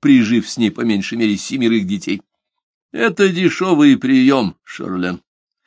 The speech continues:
Что скажут люди, когда узнают, что ты шантажируешь меня своим неродившимся ребенком?» заявил он, не в силах сдерживать закипавший в нем гнев.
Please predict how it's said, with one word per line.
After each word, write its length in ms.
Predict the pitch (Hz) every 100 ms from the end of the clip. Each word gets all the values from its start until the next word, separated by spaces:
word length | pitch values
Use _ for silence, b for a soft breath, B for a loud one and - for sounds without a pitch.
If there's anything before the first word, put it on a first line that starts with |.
| b b b
Что 320 | - - 226 226
скажут 560 | - 214 226 190 -
люди, 320 | 196 247 117
когда 280 | 110 101 104
узнают, 420 | 107 92 113 113
что 100 | -
ты 220 | 113 113 B -
шантажируешь 1040 | - 175 143 - 147 120 135 143 139 -
меня 220 | 143 127
своим 340 | - 135 113 b -
неродившимся 880 | 147 156 151 123 127 - 127 - 120
ребенком?» 600 | 135 202 147 - 95 - B B
заявил 540 | 92 85 98 98 98 101
он, 180 | 95 b b
не 180 | 95 101
в 60 | 95
силах 380 | - 104 95 87
сдерживать 580 | 80 92 104 101 117
закипавший 680 | 90 95 - 101 104 - 101
в 40 | 104
нем 180 | 101
гнев. 360 | 107 101 101